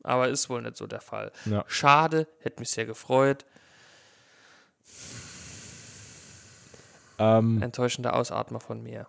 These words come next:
Speaker 2: eine,
Speaker 1: <laughs>
Speaker 2: ein Mitglied der Bookhouse Boys, das wir noch nicht kennen, ist Joey Paulson. Den, den lernen wir jetzt kennen. Ähm, der hat nämlich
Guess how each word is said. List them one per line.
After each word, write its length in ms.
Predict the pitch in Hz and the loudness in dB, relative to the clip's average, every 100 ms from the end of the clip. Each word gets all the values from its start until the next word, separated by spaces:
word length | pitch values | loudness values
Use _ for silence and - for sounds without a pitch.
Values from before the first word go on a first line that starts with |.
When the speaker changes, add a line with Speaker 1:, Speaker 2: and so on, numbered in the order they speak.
| - | -4
Speaker 2:
eine, 360 | 117 131 143 - - - 170 - - | 0 4 4 2 -4 -14 -10 -10 -8
Speaker 1:
<laughs> 500 | 147 - - _ - | -10 -10 -20 _ -2
Speaker 2:
ein 260 | 123 165 | 4 6
Mitglied 360 | 165 165 156 139 | 6 4 -2 2
der 60 | 127 | 2
Bookhouse 340 | 143 151 139 | 4 2 4
Boys, 240 | 139 135 | 4 4
das 140 | 127 117 | 2 0
wir 80 | 107 | 2
noch 80 | |
nicht 220 | 117 190 - | 2 0 2
kennen, 420 | 110 117 165 - - | 2 2 0 -2 0
ist 280 | 131 - 131 | 0 2 2
Joey 200 | 127 120 | 4 4
Paulson. 480 | 127 143 143 92 | 4 4 2 -4
Den, 280 | 92 104 107 - | -4 -4 -6 -6
den 120 | 110 107 | -2 2
lernen 160 | 117 | 4
wir 60 | 110 | 4
jetzt 180 | 135 - | 4 0
kennen. 320 | 104 98 180 _ _ _ _ _ _ _ _ _ _ _ _ _ _ - | -2 -2 -4 _ _ _ _ _ _ _ _ _ _ _ _ _ _ -4
Ähm, 480 | 104 110 107 107 104 _ _ _ - - - - _ - | 2 4 4 2 -2 _ _ _ -20 -20 -20 -20 _ 4
der 180 | 143 175 | 6 8
hat 200 | 139 - | 4 0
nämlich 520 | 101 101 120 147 - | -4 -2 -4 -4 -8